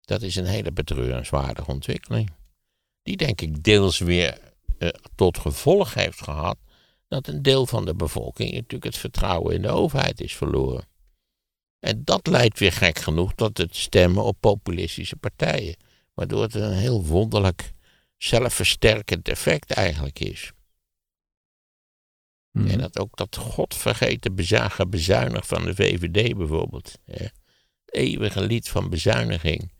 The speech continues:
Speaker 1: Ja, wat heeft dat tenslotte opgeleverd? Een reeks van terreinen dat de overheid slecht of helemaal niet behoorlijk functioneert. En dat ook ten aanzien van het gebouw van sociale verzekeringen een grote schade is aangericht.
Speaker 2: Ja.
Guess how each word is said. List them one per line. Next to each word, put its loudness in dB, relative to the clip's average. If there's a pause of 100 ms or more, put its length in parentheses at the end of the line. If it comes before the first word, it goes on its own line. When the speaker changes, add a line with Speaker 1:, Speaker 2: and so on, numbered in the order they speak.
(500)
Speaker 1:
Ja, -6
wat -2
heeft 0
dat -4
tenslotte -4
opgeleverd? -2 (580)
Een 0
reeks 4
van -2
terreinen 0
dat 0
de 0
overheid 2
slecht -4
of -8
helemaal -4
niet -2
behoorlijk 0
functioneert. -4 (560)
En -6
dat -4
ook -6
ten 0
aanzien 2
van 2
het -8
gebouw 0
van 0
sociale -4
verzekeringen 0
een -2
grote -2
schade -4
is -4
aangericht. -6 (220)
Speaker 2:
Ja. -4